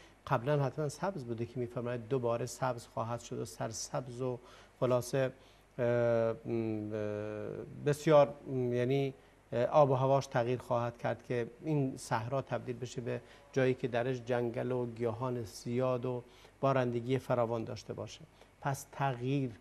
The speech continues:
کردن آب و هوا یک امر طبیعیه که خداوند این رو، اه، قرار داده. آب و هواها در مناطق مختلف تغییر می‌کنه. یه جایی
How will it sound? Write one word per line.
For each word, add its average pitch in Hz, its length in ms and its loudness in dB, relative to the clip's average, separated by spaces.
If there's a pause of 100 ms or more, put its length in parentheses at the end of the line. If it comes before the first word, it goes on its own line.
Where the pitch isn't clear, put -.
کردن 135 340 2
آب 143 300 0
و 120 40 -2
هوا 120 300 -2
یک 139 160 -6
امر 123 320 -6
طبیعیه 120 600 -4
که 117 280 -4 (300)
خداوند 127 680 2
این 143 140 -4
رو، 139 220 -4 (320)
اه، 117 240 2
قرار 147 400 8
داده. 120 500 0
آب 131 180 2
و 131 60 2
هواها 123 400 0
در 123 160 2
مناطق 120 440 -4
مختلف 117 500 -4
تغییر 117 340 -4
می‌کنه. 135 340 -4
یه 120 120 -2
جایی 131 380 -2